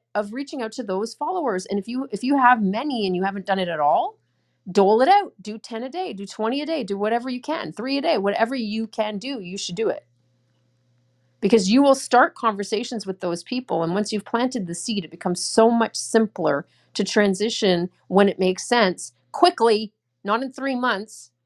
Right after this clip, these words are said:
but over the course of a conversation or two, right?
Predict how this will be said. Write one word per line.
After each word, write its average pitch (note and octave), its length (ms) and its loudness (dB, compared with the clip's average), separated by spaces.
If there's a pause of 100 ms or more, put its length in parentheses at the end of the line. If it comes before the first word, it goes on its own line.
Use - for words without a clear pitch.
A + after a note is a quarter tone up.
(180)
but G3+ 120 -4
over G#3 180 -4
the G#3 80 -6
course G#3 340 -8
of G3 160 -6 (200)
a G3+ 260 -4 (140)
conversation F#3+ 920 -4
or F3 160 -2
two, F#3 420 -6 (540)
right? F#3+ 280 4